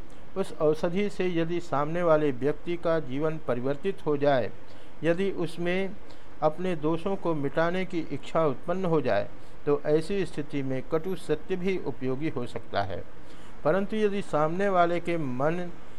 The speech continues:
का जीवन में उसकी उल्टी प्रतिक्रिया हो जाए, उसका परिणाम यदि यह हो जाए कि वह अपने दोष मिटाने के स्थान पर दोष बताने वाले व्यक्ति में ही दस गुना और सौ गुना देना ढूंढने लगे,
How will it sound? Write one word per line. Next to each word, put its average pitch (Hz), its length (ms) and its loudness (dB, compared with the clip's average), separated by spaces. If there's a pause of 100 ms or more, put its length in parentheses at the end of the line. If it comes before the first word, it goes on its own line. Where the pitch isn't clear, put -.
(220)
का 165 120 4
जीवन 151 380 0
में 190 200 0
उसकी 175 500 -2
उल्टी 160 300 0
प्रतिक्रिया 156 520 0
हो 135 240 4
जाए, 120 280 0 (480)
उसका 170 340 0
परिणाम 156 720 2 (260)
यदि 156 220 4
यह 156 240 2
हो 185 280 0
जाए 156 340 4 (320)
कि 165 60 0
वह 180 200 2
अपने 170 280 -2
दोष 156 360 0
मिटाने 143 480 -2
के 147 220 -2
स्थान 156 360 -2
पर 113 300 -2 (380)
दोष 160 260 0 (120)
बताने 143 420 2
वाले 165 300 2
व्यक्ति 135 400 0
में 202 160 2
ही 156 180 0
दस 139 240 0
गुना 135 420 -2 (360)
और 151 300 2
सौ 180 380 0
गुना 143 300 0
देना 127 340 0
ढूंढने 123 680 -2
लगे, 98 320 -2